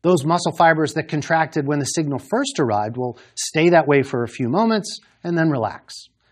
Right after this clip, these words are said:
At the same time, other muscle fibers contract, such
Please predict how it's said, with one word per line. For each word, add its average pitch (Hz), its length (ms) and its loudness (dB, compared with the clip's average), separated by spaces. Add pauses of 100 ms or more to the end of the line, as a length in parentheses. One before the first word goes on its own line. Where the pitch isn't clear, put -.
(260)
At 147 120 -4
the 156 60 -4
same 170 280 0
time, 208 500 -2
other 170 540 2
muscle 131 340 -6
fibers 127 480 -2
contract, - 540 -6 (320)
such 156 200 0